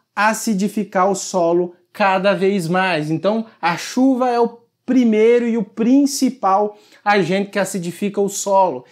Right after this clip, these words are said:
Então, por isso, as regiões tropicais, onde tem mais chuva, também existe, eh, ao longo do tempo, os solos vão naturalmente se acidificando. Bom,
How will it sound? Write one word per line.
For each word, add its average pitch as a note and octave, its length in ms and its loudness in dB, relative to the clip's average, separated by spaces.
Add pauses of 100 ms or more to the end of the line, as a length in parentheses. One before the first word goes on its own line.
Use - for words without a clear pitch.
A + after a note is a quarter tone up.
(160)
Então, B3 180 2
por C4 160 2
isso, C#4 300 0
as G3 80 -6
regiões G#3+ 580 -4
tropicais, G#3+ 960 0
onde F#3+ 200 -2
tem G3+ 220 -6
mais F#3+ 280 -2
chuva, G#3 440 -8 (300)
também G#3+ 400 2
existe, G#3 580 -4 (260)
eh, F3 80 -2
ao E3+ 220 2
longo G#3+ 320 0
do A3 100 -2
tempo, G3 440 -2
os G3 100 -6
solos F#3 460 -4
vão F#3 180 -4
naturalmente F#3+ 1200 -2
se - 180 -14
acidificando. E3 920 -10 (520)
Bom, F3+ 360 -2